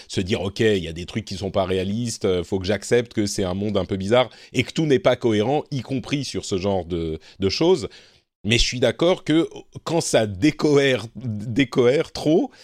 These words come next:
euh, ça te sort de, de l'expérience un petit peu. Et c'est vrai que là, euh, bah, les deux, c'est un peu, euh,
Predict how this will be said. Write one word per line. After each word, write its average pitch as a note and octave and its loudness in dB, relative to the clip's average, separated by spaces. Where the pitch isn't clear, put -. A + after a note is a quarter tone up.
euh, G#2+ 4
ça - 0
te A2+ 0
sort C3 4
de, G2+ 2
de G2 2
l'expérience G#2+ 0
un G#2+ 2
petit G#2 -6
peu. E3+ 2
Et B2+ 4
c'est B2+ 2
vrai E3+ 4
que - -4
là, D#3 4
euh, G2 2
bah, F#2+ 0
les F#2 -2
deux, C#3+ 2
c'est G#2 -4
un F2+ -2
peu, C3 0
euh, E2+ 2